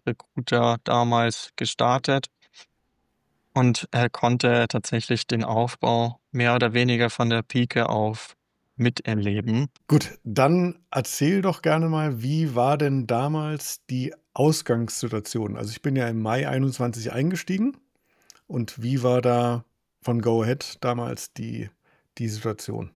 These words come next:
Speaker 1: Wir hatten tatsächlich kein eigenes Recruiting in dem Sinne, sondern, ähm, es gab einen H-R-Bereich,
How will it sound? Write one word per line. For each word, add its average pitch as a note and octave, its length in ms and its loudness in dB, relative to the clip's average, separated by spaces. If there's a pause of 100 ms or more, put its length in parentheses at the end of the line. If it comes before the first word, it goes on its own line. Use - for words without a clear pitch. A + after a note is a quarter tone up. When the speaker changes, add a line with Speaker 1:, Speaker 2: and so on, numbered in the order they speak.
Speaker 1:
Wir B2 240 2
hatten C#3+ 320 -2
tatsächlich B2 540 -2
kein A2+ 240 -2
eigenes A2+ 500 -2
Recruiting B2 560 -2
in A#2 160 2
dem A#2 240 2
Sinne, C#3+ 380 0
sondern, C3 480 2 (640)
ähm, A#2+ 800 4
es - 160 -4
gab A#2+ 240 2
einen A2+ 300 0
H-R-Bereich, C3 880 2